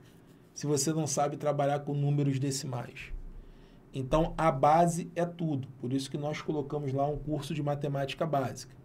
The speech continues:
Depois, você vai ter acesso a um curso de raciocínio lógico e matemático pra P M Espírito Santo completo.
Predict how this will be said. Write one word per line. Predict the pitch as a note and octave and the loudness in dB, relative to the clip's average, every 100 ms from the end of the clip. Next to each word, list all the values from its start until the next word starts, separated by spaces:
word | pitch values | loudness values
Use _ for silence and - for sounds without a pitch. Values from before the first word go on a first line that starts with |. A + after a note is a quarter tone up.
| - - - - - C#3 | -20 -20 -20 -20 -8 6
Depois, | F3+ F#3+ F#3+ E3 | 6 12 12 12
você | C3+ C3 D#3+ | 12 2 4
vai | D#3+ | 4
ter | D#3+ | 6
acesso | E3 E3+ F3 E3+ F#3 | 4 8 6 8 4
a | |
um | F3 | 4
curso | F3 F#3+ F#3+ | 4 2 2
de | F3 | 4
raciocínio | E3+ F3 F#3 - F#3 F3 | 6 6 4 -2 -2 2
lógico | D#3 D#3 F3 F3 - - - - - - - | 4 6 6 4 -4 -18 -20 -20 -20 -20 4
e | E3+ | 8
matemático | F3 F3 F#3 F#3 D#3+ D#3+ E3 - | 12 10 10 8 6 4 2 -6
pra | B2+ D3+ | 2 4
P | D3+ D#3+ | 6 4
M | D3+ D#3 E3 | 4 6 6
Espírito | E3 - D#3 D#3+ D#3+ | 4 2 4 4 2
Santo | - D#3+ D#3 - | 0 0 -2 -2
completo. | E3+ E3 D#3 D3+ C#3 - | -2 0 2 4 2 0